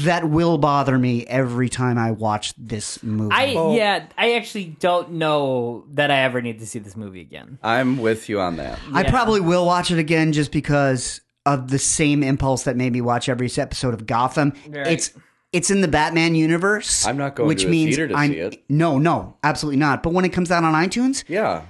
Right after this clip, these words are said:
Speaker 1: yeah, I
Speaker 2: Yeah,
Speaker 1: might
Speaker 2: maybe
Speaker 1: if
Speaker 2: I'll
Speaker 1: it,
Speaker 2: watch it one more time, like, on
Speaker 1: especially if it
Speaker 2: iTunes
Speaker 1: has
Speaker 2: or something,
Speaker 1: extras and a
Speaker 2: yeah.
Speaker 1: commentary. If it has more I can learn about why they made this movie,
Speaker 2: Sure.
Speaker 1: I will watch it again.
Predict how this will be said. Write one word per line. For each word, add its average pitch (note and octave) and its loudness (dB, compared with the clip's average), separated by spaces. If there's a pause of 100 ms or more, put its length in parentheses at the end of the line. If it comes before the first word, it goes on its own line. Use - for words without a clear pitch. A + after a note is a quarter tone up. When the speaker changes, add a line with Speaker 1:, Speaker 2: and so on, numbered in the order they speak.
(100)
Speaker 1:
yeah, G3 2
I D#3 2
Speaker 2:
Yeah, - 2
Speaker 1:
might A3 2
Speaker 2:
maybe B3 0
Speaker 1:
if A#3+ 2
Speaker 2:
I'll G#3+ 2
Speaker 1:
it, - 2
Speaker 2:
watch G#3 0
it F#3+ 0
one F#3 -2
more F3+ 2
time, E3+ -2
like, D#3 2
on - 0
Speaker 1:
especially C#3 2
if F#3 0
it F3 4
Speaker 2:
iTunes - 4
Speaker 1:
has C#3 2
Speaker 2:
or A2+ -2
something, D3+ 2
Speaker 1:
extras F3+ 0
and C3+ 2
a A#2+ -2
Speaker 2:
yeah. A2+ -6
Speaker 1:
commentary. F3 2
If F3 -2
it G3+ 2
has G#3 0
more G#3+ 2
I A3 2
can F3 0
learn D#3+ 2
about C3+ 0
why B2+ 2
they F3 2
made F#3 0
this F#3+ -2
movie, G#3+ 0
Speaker 2:
Sure. B2+ -2
Speaker 1:
I D#3+ 4
will D3+ 2
watch C#3+ 0
it D#3+ -4
again. F#3 -2